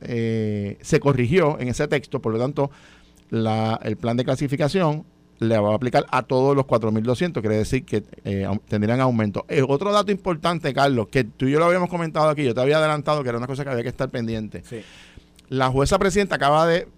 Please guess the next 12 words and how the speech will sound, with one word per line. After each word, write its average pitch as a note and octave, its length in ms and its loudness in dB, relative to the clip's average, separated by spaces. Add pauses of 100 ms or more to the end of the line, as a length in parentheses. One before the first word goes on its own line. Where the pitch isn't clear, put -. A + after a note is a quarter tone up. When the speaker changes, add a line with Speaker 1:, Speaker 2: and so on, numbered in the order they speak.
Speaker 1:
revelar, C#3+ 680 2 (360)
<clears throat> - 360 -10
cosa A#2 180 -2
Speaker 2:
El D3 60 2
Speaker 1:
que C3+ 40 4
no B2 60 4
Speaker 2:
plan. - 20 4
Speaker 1:
había C3+ 280 6
hecho, A2+ 260 -4 (640)
datos D#3+ 520 2
del A2 200 2
plan. E2+ 320 -8